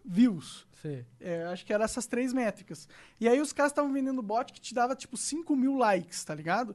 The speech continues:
Speaker 2: Uhum.
Speaker 1: E cinco mil likes, na época, era o suficiente pra você tá, é, na página principal do YouTube. Então esse cara aí, ele fez um esquema de bot onde ele vendia pra outros criadores, é, esses likes pra eles estarem ali na página principal e começarem a ter um público, porque
Speaker 2: Ah,
Speaker 1: era uma
Speaker 2: entendi.
Speaker 1: grande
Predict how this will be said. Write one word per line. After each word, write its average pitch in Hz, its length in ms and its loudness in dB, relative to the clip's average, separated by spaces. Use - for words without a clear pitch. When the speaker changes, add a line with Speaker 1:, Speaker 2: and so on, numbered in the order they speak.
Speaker 2:
Uhum. 139 220 -12
Speaker 1:
E 349 180 4
cinco 302 300 -4
mil 226 160 -2
likes, 202 360 -6
na 190 120 -8
época, 226 360 -6
era 202 100 -2
o 208 40 -14
suficiente - 480 -8
pra 262 120 -4
você 247 200 -10
tá, 214 240 -6
é, 208 340 0
na 233 380 -2
página 233 320 0
principal - 400 -2
do 233 80 -4
YouTube. 262 420 0
Então 302 260 -4
esse 339 180 -4
cara 226 280 0
aí, 233 120 -2
ele 254 120 -4
fez 254 240 -8
um 311 40 -2
esquema 214 380 -6
de 180 80 -6
bot 175 500 -2
onde 233 480 0
ele 254 540 2
vendia 254 760 0
pra 180 380 0
outros 202 360 -2
criadores, 208 760 0
é, 185 440 2
esses 175 260 -4
likes 262 460 4
pra 247 200 0
eles 208 180 -2
estarem 226 360 -4
ali 226 200 -6
na 220 120 -4
página 226 300 -4
principal 208 480 -2
e 254 100 -2
começarem 240 520 -2
a 240 40 -4
ter 254 100 -2
um 262 80 0
público, 269 400 4
porque 151 200 0
Speaker 2:
Ah, - 20 8
Speaker 1:
era 208 100 4
uma 302 140 2
Speaker 2:
entendi. 214 140 -4
Speaker 1:
grande 262 680 -2